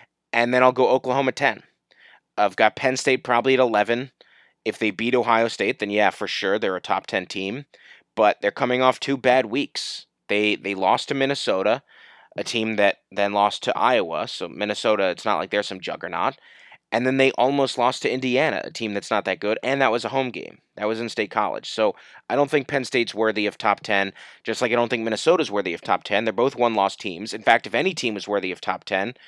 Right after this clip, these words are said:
I would <laughs> say it would be Minnesota 'cause they've got the win over Penn State. But right now, I don't think any of them are worth top ten because the Big Ten is not that good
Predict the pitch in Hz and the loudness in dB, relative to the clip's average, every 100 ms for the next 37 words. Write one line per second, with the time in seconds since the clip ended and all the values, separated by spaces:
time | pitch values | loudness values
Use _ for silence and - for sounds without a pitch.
0 | - - - - 110 - 113 101 180 143 | -20 -20 -10 -2 -2 -2 -6 0 2 4
1 | 139 139 139 127 139 143 120 127 113 110 | 2 2 2 2 2 2 2 0 -2 0
2 | 120 113 113 110 113 110 113 131 117 - | -2 -2 -4 -4 -6 -4 -4 -2 -4 -2
3 | 147 135 - _ - - - 113 123 135 | -4 -4 -8 _ -20 -20 -6 2 4 4
4 | 131 127 127 123 123 - 123 151 123 98 | 6 6 4 2 -4 -4 -2 0 -2 0
5 | 95 90 90 92 - 95 - 98 113 113 | -2 -2 -8 -8 -4 -4 0 0 0 -8
6 | 110 104 123 127 - 123 120 104 107 110 | -10 -6 -6 -6 0 0 0 -6 -2 -2
7 | 123 - 113 - - 120 101 - | 0 2 2 2 -4 -2 -2 -6